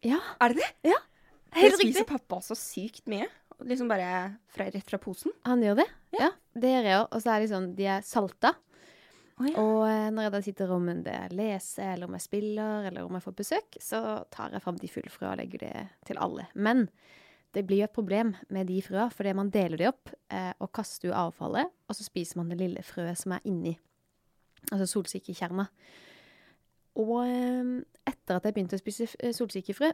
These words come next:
Speaker 1: så finner jeg jo solsikkefrø skal overalt.
Speaker 2: <laughs>
Speaker 1: Det er i bilen, det er hjemme hos mamma di, det er i sokken min. Eh, jeg fant plutselig et
Speaker 2: Å,
Speaker 1: lite,
Speaker 2: sokken. Øh.
Speaker 1: liksom, fant noe som hang i genseren. Så tenkte jeg, "Nei, dette går jo ikke." Eh, så nå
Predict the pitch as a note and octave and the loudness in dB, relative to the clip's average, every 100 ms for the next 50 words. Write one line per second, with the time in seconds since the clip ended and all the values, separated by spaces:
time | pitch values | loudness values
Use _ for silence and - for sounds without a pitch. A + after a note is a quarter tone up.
0 | - - A3+ A3 G3 G3+ A3 A#3 G3+ G3 | 0 -2 2 2 2 0 0 0 -2 -2
1 | F#3+ - G#3 G#3+ - _ _ _ - - | -4 -2 0 0 -2 _ _ _ -14 -2
2 | A#3 A#3+ - _ - G3 F3 F3 F3+ G3+ | 0 0 -4 _ 0 2 4 4 4 4
3 | A#3 - - - - A3+ G#3 F3 F3 - | 4 2 -8 -10 -10 2 6 6 2 0
4 | A3 A#3+ B3 B3 B3 B3 - F#3 F3 F3 | 0 2 2 2 2 0 0 2 4 2
5 | E3 D#3+ E3+ - B3+ A3+ A3 G#3+ A3+ A3+ | 0 -4 -4 4 4 6 4 6 6 6
6 | G#3+ G3+ E3+ F3+ - - _ - G#3+ A3+ | 4 4 4 2 -4 -12 _ -4 0 2
7 | A#3+ A#3+ - - - - - F3+ F3+ F3 | 4 2 0 -20 -20 -18 -4 0 4 4
8 | - - G3+ F#3+ F#3+ G3 G3 F#3 F3+ - | 2 0 0 0 0 -4 2 2 2 0
9 | F#3+ F#3 G3 G3 F3+ F3+ F3+ F3 E3+ - | 2 2 2 4 6 6 4 2 -2 -8
10 | G#3+ A3 F#3+ G3+ G3 F#3 - - - F#3 | -8 -8 -4 -2 0 -2 -6 -14 -4 -2
11 | F3+ _ G3 F#3 E3+ F#3 F#3 F3+ F3+ F3+ | -2 _ -2 2 0 0 0 0 0 0
12 | F#3 E3 E3 - C4+ C4+ G#3 G3 - - | 2 2 0 2 4 4 2 -2 -2 -4
13 | - - - F3+ - F3+ F3 F3+ - - | -4 -6 -8 -8 -6 -6 -4 -6 -6 -6
14 | - D4+ _ _ - - - _ G#3+ G3 | -2 -2 _ _ -20 -20 -20 _ 0 2
15 | F#3 F#3 - G3+ | 2 2 0 -2